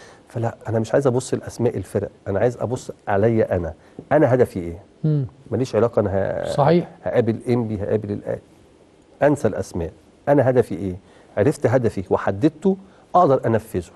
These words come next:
Speaker 2: صحيح.
Speaker 1: وأقدر إن أنا أقتنص كل الانتصارات، وبالتالي طبعًا لو الفرقة قدرت تكسب كل مباراتها تضمن اللقب، وبالتوفيق ليهم إن شاء الله.
Speaker 2: يا رب.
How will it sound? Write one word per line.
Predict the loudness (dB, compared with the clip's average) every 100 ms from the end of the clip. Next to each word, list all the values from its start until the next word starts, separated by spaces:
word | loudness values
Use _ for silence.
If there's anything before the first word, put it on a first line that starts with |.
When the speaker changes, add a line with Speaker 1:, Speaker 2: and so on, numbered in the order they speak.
| -18
Speaker 2:
صحيح. | -4 2 4
Speaker 1:
وأقدر | 4 2 2
إن | 2
أنا | 2
أقتنص | 0 -2 0 0 -2 -8 -20 -6
كل | 0 2
الانتصارات، | 2 0 -4 -2 2 2 2
وبالتالي | -2 0 2 2 2
طبعًا | 2 2 2
لو | 2
الفرقة | 0 -6 -14 -8 0 0 0 -4 -6
قدرت | -6 -4
تكسب | -2 -2 -4 -8 -16 0
كل | 2 4
مباراتها | 4 2 2 0 -2 -20 _
تضمن | 0 2 2 2
اللقب، | 0 -4 -6 _ _ _ _ _ _ -10 -4
وبالتوفيق | -2 2 0 0 -2
ليهم | 0 -2
إن | -2
شاء | -2 -2
الله. | 0 4
Speaker 2:
يا | 6
رب. | 4